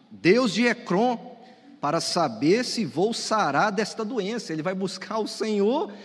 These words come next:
das pestilências, o Senhor das moscas, para resolver o seu problema.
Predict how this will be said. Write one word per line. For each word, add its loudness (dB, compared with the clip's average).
das 0
pestilências, 0
o -2
Senhor 4
das 2
moscas, 2
para -2
resolver 2
o -2
seu -6
problema. -4